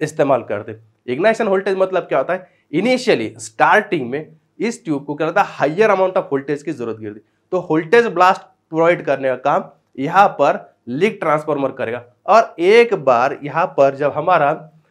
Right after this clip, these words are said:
लैंप स्टार्ट होगा यानी चालू होगा, उसके बाद में करंट को कंट्रोल करने का काम सेम ट्रांसफार्मर करेगा। मतलब लीक ट्रांसफार्मर यहाँ पर दो काम करेंगे, एक पहला काम करेगा इग्निशन यानी इनिशियली स्टार्टिंग वोल्टेज प्रोवाइड करेगा,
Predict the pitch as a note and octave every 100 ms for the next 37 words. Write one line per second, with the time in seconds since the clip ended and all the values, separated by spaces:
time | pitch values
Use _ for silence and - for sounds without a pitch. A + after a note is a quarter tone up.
0 | _ _ A#2+ B2 D#3 A#3 G#3+ - - F3
1 | G#3 F#3 C3 C3 F#3+ F#3+ F#3+ A#3+ G3 C3
2 | A#2+ C#3+ C#3+ - G#3+ C#3+ A2 D#3 F#3+ G3
3 | D#3+ D#3 D#3 D#3+ F3 A3+ A3 G#3+ G#3 E3+
4 | E3 F#3 F#3 E3 E3 D#3+ D#3+ E3+ E3+ _
5 | _ - - G#3 G3+ E3+ D3+ D3+ B2+ B2
6 | A#2+ E3+ G#3 D#3 F3+ A3 G3+ G3 F#3+ F#3+
7 | F3+ F3+ F#3+ D3+ D3 D#3+ D3 B2+ A#2+ A#2
8 | - - G3+ G3+ D#3+ D#3+ D#3 D#3 D3+ D#3
9 | D#3 G3+ G#3 _ _ _ - D3 F#3 G3+
10 | F3+ E3 F3 E3 G3 F3 G3 G3 - D#3
11 | D#3+ F#3 D3+ D3+ D#3+ C#3+ C3+ A#2 A#2 G#2+
12 | A2